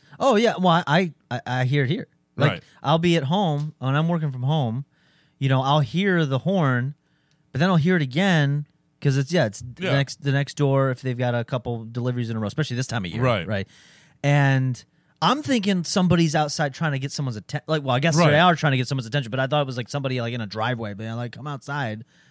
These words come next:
Speaker 1: And then I go out there and it's just a guy in a truck. I was like, "Oh."
Speaker 2: Well, there, uh, oh, so their reasoning behind it is, so, oh, there's a couple things. So, um, just in case there's, like, dogs, which I get in the country.
Speaker 1: Sure.
Speaker 2: I, I completely understand it.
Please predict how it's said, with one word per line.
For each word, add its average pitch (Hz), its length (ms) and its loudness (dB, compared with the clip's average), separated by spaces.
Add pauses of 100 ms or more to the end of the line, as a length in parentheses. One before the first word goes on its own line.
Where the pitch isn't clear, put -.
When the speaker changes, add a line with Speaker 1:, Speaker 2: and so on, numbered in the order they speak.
Speaker 1:
And 127 120 -6
then 131 60 2
I 131 80 2
go 143 120 2
out 147 180 4
there 135 100 2
and 127 80 0
it's 117 80 -6
just 113 120 -10
a 117 60 -8
guy 117 180 -2
in 110 60 -4
a 101 40 -8
truck. 113 180 -8
I - 20 -8
was 101 100 -8
like, 110 80 -12
"Oh." 135 260 -14 (220)
Speaker 2:
Well, 147 120 -2
there, 185 220 0
uh, 175 180 -4
oh, 151 100 -6
so 143 440 -2
their 143 180 2
reasoning 156 500 -2
behind 101 320 -6
it 104 100 -8
is, 107 260 -8
so, 107 380 -6 (360)
oh, 147 160 -6
there's 143 200 0
a - 20 -6
couple 104 180 -2
things. 80 260 -14
So, 117 300 -8 (420)
um, 113 360 -6
just 131 220 -4
in 139 60 -8
case 135 200 -4
there's, 127 160 -4
like, 101 260 -6
dogs, 104 580 -4 (240)
which 160 200 0
I 170 120 0
get 160 300 -2
in 156 80 -4
the 170 60 -2
country. 123 640 -6
Speaker 1:
Sure. 113 400 0 (140)
Speaker 2:
I, 131 100 0
I 131 40 0
completely 127 460 2
understand 107 380 -6
it. 82 80 -12